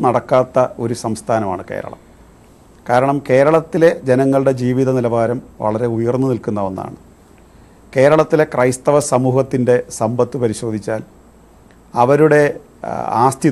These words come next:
നോക്കിയാൽ, അവരുടെ സമൂഹത്തിലുള്ള ഇടപെടലുകൾ നോക്കിയാൽ, അതെല്ലാം മറ്റ് സംസ്ഥാനങ്ങളിൽ നിന്ന് വ്യത്യസ്തമാണ്. ഇവിടെ കേരളത്തിന് അങ്ങനെ ഒരു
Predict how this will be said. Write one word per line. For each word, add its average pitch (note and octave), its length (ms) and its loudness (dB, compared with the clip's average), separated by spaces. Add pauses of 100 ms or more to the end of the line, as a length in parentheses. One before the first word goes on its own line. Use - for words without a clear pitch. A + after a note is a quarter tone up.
നോക്കിയാൽ, A2+ 400 -4 (680)
അവരുടെ C#3+ 440 4 (100)
സമൂഹത്തിലുള്ള C#3 540 0 (100)
ഇടപെടലുകൾ C3+ 440 2 (100)
നോക്കിയാൽ, G#2+ 380 -4 (240)
അതെല്ലാം D3+ 480 -2 (140)
മറ്റ് C3 280 -4 (100)
സംസ്ഥാനങ്ങളിൽ C3 580 -2
നിന്ന് A#2+ 140 -2
വ്യത്യസ്തമാണ്. G2 520 -8 (1160)
ഇവിടെ D#3 280 6 (480)
കേരളത്തിന് D3 440 2
അങ്ങനെ C#3+ 260 0
ഒരു C#3 120 0